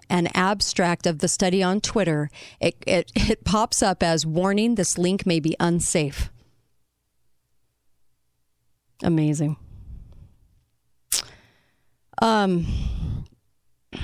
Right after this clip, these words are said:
what do you, what do you say to this? I mean, we have adverse reactions that you're supposed to ignore.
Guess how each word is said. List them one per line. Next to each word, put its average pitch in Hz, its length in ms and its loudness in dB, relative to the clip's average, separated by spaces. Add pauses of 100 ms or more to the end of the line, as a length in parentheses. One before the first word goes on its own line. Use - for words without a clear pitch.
(560)
what 202 140 2
do 247 40 2
you, - 160 -2
what 202 80 4
do 262 80 2
you 277 80 2
say 208 260 0
to 247 120 0
this? - 340 -4 (220)
I 202 80 4
mean, 214 280 2 (1400)
we 233 160 2
have 233 460 0 (120)
adverse 202 500 0
reactions 214 520 0
that 175 100 -2
you're 190 140 0
supposed 190 440 0
to 190 120 2
ignore. 170 480 0